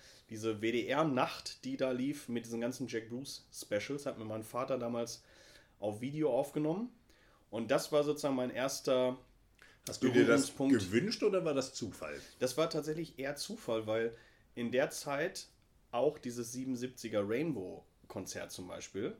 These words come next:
Speaker 1: Ich, äh, entweder das ist sogar auf derselben Videokassette oder auf einer der, der nächsten.
Speaker 2: V H S oder Video zweitausend?
Speaker 1: Äh, V H S. Und, ähm,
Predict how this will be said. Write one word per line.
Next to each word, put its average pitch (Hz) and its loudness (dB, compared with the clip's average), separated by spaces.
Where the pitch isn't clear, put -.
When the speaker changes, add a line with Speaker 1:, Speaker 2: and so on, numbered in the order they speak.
Speaker 1:
Ich, 104 -10
äh, 104 -14
entweder 120 -2
das 113 -2
ist 117 -10
sogar 110 0
auf 104 -4
derselben 110 0
Videokassette 147 -4
oder 117 -4
auf - -8
einer 117 -2
der, 120 -4
der - -8
nächsten. 143 -2
Speaker 2:
V 98 2
H 90 2
S 143 0
oder 147 4
Video 123 2
zweitausend? 82 -6
Speaker 1:
Äh, 110 -4
V 113 2
H 110 2
S. 107 -6
Und, 131 4
ähm, 127 4